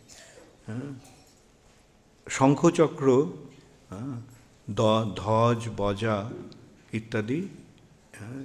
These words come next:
চিহ্নসহ পায়ের ছাপ। হ্যাঁ, কার পায়ে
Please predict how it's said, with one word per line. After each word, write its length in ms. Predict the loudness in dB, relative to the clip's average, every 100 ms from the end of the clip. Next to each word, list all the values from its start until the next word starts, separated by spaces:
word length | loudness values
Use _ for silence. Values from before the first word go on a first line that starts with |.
| -10
চিহ্নসহ 760 | 0 2 4 2 0 -6 -6 -10 -14 -20 -20 -20 -12
পায়ের 240 | -6 -6 -6 -6
ছাপ। 500 | -8 -8 -16 -20 -14 -8 -8 -8 -20 -20 -20 -20 _ _ -16
হ্যাঁ, 160 | -10 -6 4
কার 200 | 6 6
পায়ে 460 | 6 8 8 6